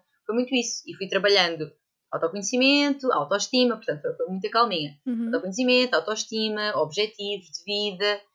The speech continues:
Speaker 1: coisas que elas nunca tinham sequer ouvido falar, <laughs> não sabiam o que era. E depois então, sim,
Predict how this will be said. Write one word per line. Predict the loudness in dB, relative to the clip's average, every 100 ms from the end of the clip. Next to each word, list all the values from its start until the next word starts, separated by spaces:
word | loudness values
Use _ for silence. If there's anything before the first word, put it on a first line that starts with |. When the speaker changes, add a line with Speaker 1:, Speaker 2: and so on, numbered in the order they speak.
| _ _ _
Speaker 1:
coisas | 0 0 -2
que | 0
elas | 0 0
nunca | -2 -4
tinham | -6 -10
sequer | -8 0 2 2 0 -6
ouvido | -6 -6 -10
falar, | -4 0 0 -2 _ _
<laughs> | -12 -4
não | -2
sabiam | 0 0 4 4
o | 2
que | 2 6
era. | 6 6 2 _
E | -4 -4
depois | 6 6 6
então, | 0 2 2 2
sim, | -2 0 0